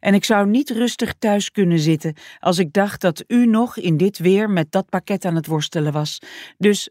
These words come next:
als u me wilt toestaan u te helpen, zal ik dat als een grote dienst beschouwen om mijn geweten te sussen." Eindelijk verscheen er een lachje om haar mond en een kuiltje in haar wang.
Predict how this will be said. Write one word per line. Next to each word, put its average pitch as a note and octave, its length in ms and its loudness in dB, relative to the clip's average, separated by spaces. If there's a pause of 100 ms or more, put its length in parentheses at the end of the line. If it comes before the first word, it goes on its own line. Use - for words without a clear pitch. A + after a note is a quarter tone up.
als F3+ 220 2
u F#3 60 4
me F3 160 4
wilt D#3+ 240 2
toestaan D#3+ 520 -2
u E3 120 -4
te D#3 120 -6
helpen, F3+ 440 0 (480)
zal G3+ 260 4
ik G3 80 0
dat G3+ 180 0
als G3+ 120 -4
een G3+ 120 -2
grote A3+ 420 0
dienst A3+ 320 0
beschouwen E3 580 -2
om F#3 100 2
mijn F#3 160 2
geweten F3 440 0
te D3+ 100 -8
sussen." D3+ 440 -6 (1200)
Eindelijk F3+ 580 2
verscheen E3+ 520 -2
er D#3 120 0
een D#3+ 160 4
lachje F#3+ 360 -2
om D3 120 -2
haar C#3+ 140 -2
mond D3+ 380 -4 (540)
en F#3 140 2
een E3 140 4
kuiltje F#3 440 0
in D3+ 80 -2
haar D3 160 0
wang. D3 280 -2